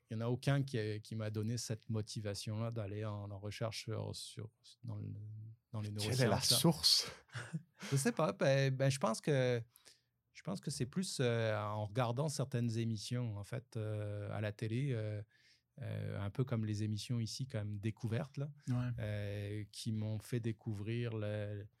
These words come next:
Speaker 1: un peu les, les sciences. Et puis, euh, j'ai souvent été abonné à des revues de sciences aussi, là, quand j'étais jeune.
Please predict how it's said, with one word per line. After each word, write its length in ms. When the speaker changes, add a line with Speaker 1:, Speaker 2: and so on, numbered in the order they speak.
Speaker 1:
un 140
peu 180
les, 280
les 160
sciences. 640
Et 140
puis, 360
euh, 440
j'ai 80
souvent 260
été 180
abonné 320
à 80
des 120
revues 300
de 60
sciences 400
aussi, 260
là, 160
quand 140
j'étais 300
jeune. 200